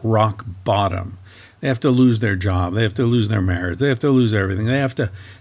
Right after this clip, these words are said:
their life has to be in a state of total hundred percent collapse before they will be motivated enough to make radical changes in the way they live.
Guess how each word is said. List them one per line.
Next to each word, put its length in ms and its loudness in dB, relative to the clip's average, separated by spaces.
their 140 6
life 280 6
has 240 0
to 100 0
be 220 0
in 100 0
a 40 -2
state 280 -2
of 160 -6
total 560 4
hundred 300 2
percent 320 -4
collapse 680 -2
before 500 6
they 160 4
will 180 6
be 160 8
motivated 760 4
enough 640 -2
to 140 -2
make 500 0
radical 640 0
changes 500 -2
in 140 -2
the 80 -2
way 220 0
they 180 -2
live. 560 -4